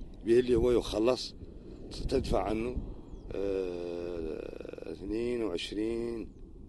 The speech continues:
يعود اثنين وعشرين ألف ولا أربعة وعشرين ألف وقية الهكتار. هذا الناس كانوا عنده. و-، والمعاملة مع المصانع فعلا،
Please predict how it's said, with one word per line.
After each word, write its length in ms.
يعود 380
اثنين 280
وعشرين 420
ألف 160
ولا 160
أربعة 160
وعشرين 380
ألف 160
وقية 240
الهكتار. 420
هذا 200
الناس 280
كانوا 480
عنده. 260
و-، 340
والمعاملة 680
مع 220
المصانع 580
فعلا، 460